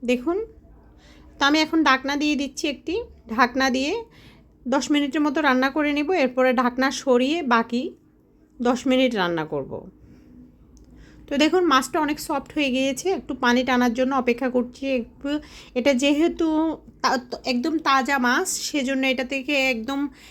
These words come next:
একদম পুরোপুরি পানিটা একদম টেনে যাবে না। তো এখানে আমি দিয়ে দিচ্ছি ধনেপাতা কুচি। অবশ্যই ধনেপাতা কুচিটা থাকলে দিবেন, ধনেপাতাটা দিলে খেতে দারুণ হয়। তো আমার মাছটা রেডি হয়ে গেছে দেখুন। এখন আমি একটি বাটিতে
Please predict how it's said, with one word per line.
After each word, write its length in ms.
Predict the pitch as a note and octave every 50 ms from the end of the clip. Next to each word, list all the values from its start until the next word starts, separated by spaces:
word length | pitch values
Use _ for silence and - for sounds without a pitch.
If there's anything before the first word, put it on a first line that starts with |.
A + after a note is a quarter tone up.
| - - - C4
একদম 240 | A#3+ B3 B3 D#4 D#4+ D4+ -
পুরোপুরি 400 | D#4 D4 C#4+ C#4 B3 C4 C#4 C#4+ C#4+ -
পানিটা 320 | A#3+ A#3 A#3 B3 A#3+ C#4 C#4+ - - - _ _ _ _ _ _
একদম 300 | - G#3+ G3+ G3+ B3+ B3+ C4 C4 B3
টেনে 240 | B3 C4 A#3+ A3+ A3 G3+ G#3+
যাবে 160 | G#3 G3+ A#3+ B3
না। 60 | A3 B3 F4+ G4 - - _ _ _ _
তো 80 | - B3
এখানে 160 | A#3+ B3+ C4+ C4 B3+
আমি 100 | C4 C4 A#3
দিয়ে 160 | B3+ B3+ B3+ A#3+
দিচ্ছি 320 | B3+ B3+ B3+ - - - E4 G4 A#4 A#4+ - - - - - - - - - - - - C4+ - - G3+ G#3+
ধনেপাতা 460 | A#3+ B3 B3 C4 B3 C4 B3+ B3+ C#4+ C#4 -
কুচি। 220 | C4 B3+ B3+ - D4+ C4+ A#3
অবশ্যই 300 | A3 B3+ B3+ - D#4 A#3+ A#3
ধনেপাতা 380 | C4+ B3 B3 B3+ C4 B3+ B3+ C4+ B3+
কুচিটা 360 | B3+ A#3+ B3 C4 B3+ B3+ C4+ C#4 C4+ -
থাকলে 280 | - A#3+ A#3+ - C4 C#4 A#3+ G#3+
দিবেন, 240 | A3 G3 G#3+ A3+ B3 A#3+ A3
ধনেপাতাটা 520 | A#3 A#3 A#3 A#3 A#3 A3+ A#3+ A#3+ A#3+ B3+ A#3 G#3+
দিলে 180 | A#3 A#3 B3+ C4 B3+ -
খেতে 240 | C4+ C#4 B3+ C4+ A#3 F3
দারুণ 300 | E3 D#3 F3 F#3+ A3 A3+ A3 F3+
হয়। 180 | F#3 E3+ D#3+ D#3 -
তো 40 | A3+ A#3
আমার 160 | A#3+ B3+ C4+ C4 B3+
মাছটা 260 | B3 A#3+ B3 - C#4 B3+ A#3+
রেডি 180 | A#3+ A#3 C4+ C#4+ D4+
হয়ে 160 | D#4 C#4+ A#3+ G3+
গেছে 260 | G#3+ G#3+ G#3 G#3 - A3+ F#3+
দেখুন। 240 | G3 G3 G3+ B3+ F4 A#4+ - - - - - - - -
এখন 200 | - A3+ - C4+ B3+ B3
আমি 160 | B3+ C4+ D#4 A4 A#4+ - _ - - _ -
একটি 160 | A3+ A#3 - C4+ A#3+ B3+
বাটিতে 560 | A#3+ A#3 A#3+ - - C4 B3+ B3+ - D#4+